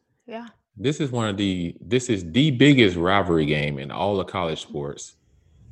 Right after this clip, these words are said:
Speaker 2: And every year we always say you legitimately can throw out the records. It's true. You can throw out the records when these two teams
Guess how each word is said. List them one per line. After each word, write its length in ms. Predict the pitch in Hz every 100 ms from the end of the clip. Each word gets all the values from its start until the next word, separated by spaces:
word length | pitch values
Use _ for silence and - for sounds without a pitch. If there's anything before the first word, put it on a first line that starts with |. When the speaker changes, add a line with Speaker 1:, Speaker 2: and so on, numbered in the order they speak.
| -
Speaker 2:
And 680 | 104 104 101 92 90 87 85 -
every 300 | 92 120 139
year 220 | 104 90
we 120 | 90
always 380 | 87 92 90 87
say 120 | 95
you 220 | 87 87 82
legitimately 540 | 80 87 90 95 98
can 160 | - 78
throw 240 | 78 82
out 120 | 82
the 80 | 80
records. 500 | 73 62 - - -
It's 160 | - 120
true. 380 | - 202 151 73
You 100 | 101
can 160 | 113 92
throw 240 | 101 117
out 140 | 117 117
the 80 |
records 420 | 87 85 87 90 85
when 120 | 82
these 220 | 85 90
two 180 | - 85
teams 340 | - 80 90